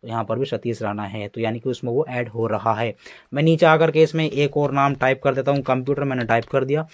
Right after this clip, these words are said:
और एंटर की का जैसे यूज़ करता हूँ, तो यहाँ पर भी वो ऐड हो चुका है नाम। ये सब डायनेमिक है आपस में, ठीक है। ड्रॉप डाउन लिस्ट में मैं यहाँ पर जा करके देखूंगा, फोर्थ नंबर पर आपका कंप्यूटर भी ऐड हो चुका है। Excel की बिग प्रॉब्लम का सॉल्यूशन जो मैंने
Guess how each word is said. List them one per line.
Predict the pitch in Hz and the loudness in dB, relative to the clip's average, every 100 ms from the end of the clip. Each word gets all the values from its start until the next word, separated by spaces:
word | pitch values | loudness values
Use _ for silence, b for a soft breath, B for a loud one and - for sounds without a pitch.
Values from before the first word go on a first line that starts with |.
| B B 123 | B B -8
और | 123 | -4
एंटर | 139 143 | -2 0
की | 147 143 | 0 0
का | 139 | 0
जैसे | 131 127 | 0 0
यूज़ | 123 135 - | 2 0 2
करता | 117 123 | -2 0
हूँ, | 151 | -6
तो | 160 143 | -2 0
यहाँ | 131 117 127 | 0 0 0
पर | 131 | -2
भी | 139 | 2
वो | 143 | 0
ऐड | 143 135 135 | 2 2 2
हो | 139 | 0
चुका | 147 156 | 0 0
है | |
नाम। | 160 165 185 B B | 0 -2 -6 B B
ये | 175 | 0
सब | 185 160 | 2 4
डायनेमिक | 156 160 160 147 | 4 6 4 2
है | 120 | 0
आपस | 107 113 120 110 | -4 -4 -4 -2
में, | 104 98 | -6 -6
ठीक | 151 120 | -4 -4
है। | |
ड्रॉप | 117 131 127 | 2 2 4
डाउन | 143 139 | 4 4
लिस्ट | 139 | 0
में | 135 | -2
मैं | 131 | -4
यहाँ | 120 | -4
पर | 117 | -4
जा | 113 107 | -4 -4
करके | 104 107 | -4 -6
देखूंगा, | 104 98 127 160 185 B B - | -6 -4 -4 -4 -6 B B 4
फोर्थ | 156 165 | 6 6
नंबर | 156 139 127 | 2 0 0
पर | 139 | 2
आपका | 127 - 139 | 0 0 -2
कंप्यूटर | 123 113 110 104 | -2 -4 -8 -8
भी | 120 165 | -8 -8
ऐड | 117 107 | -8 -10
हो | 98 104 | -10 -10
चुका | - 104 | -10 -12
है। | 104 98 b b _ | -12 -12 b b _
Excel | 135 139 - 165 | -4 0 4 4
की | 156 160 | 4 0
बिग | 120 151 160 | 4 4 4
प्रॉब्लम | - 147 135 131 | 6 6 6 4
का | 139 | 0
सॉल्यूशन | 127 - 131 127 139 143 | 0 2 0 0 -4 -6
जो | 120 131 | -2 -2
मैंने | 127 123 | 0 0